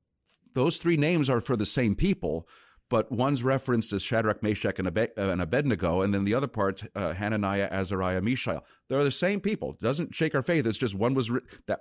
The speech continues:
what part was the Greek edition, the rest was the, uh, the Hebrew original. Okay, the, the Hebrew edition that they were put together. And why were they part in the, uh,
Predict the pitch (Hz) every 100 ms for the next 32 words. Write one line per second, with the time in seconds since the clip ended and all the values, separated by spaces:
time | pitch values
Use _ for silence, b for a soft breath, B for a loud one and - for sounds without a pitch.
0 | 101 120 - 131 135 120 - 107 98 78
1 | 50 107 131 151 143 135 160 147 B B
2 | B 101 98 117 - 110 101 95 92 90
3 | b b - 98 73 - - - 92 -
4 | 110 98 98 95 87 85 - - _ _
5 | _ 80 82 85 78 - 87 135 120 98
6 | 82 - 69 - - _ b b b b
7 | - 85 - 87 82 76 - 85 110 104
8 | 50 - b b b - 95 87 73 69
9 | 87 98 110 101 120 - _ - 117 123
10 | 120 120 113 113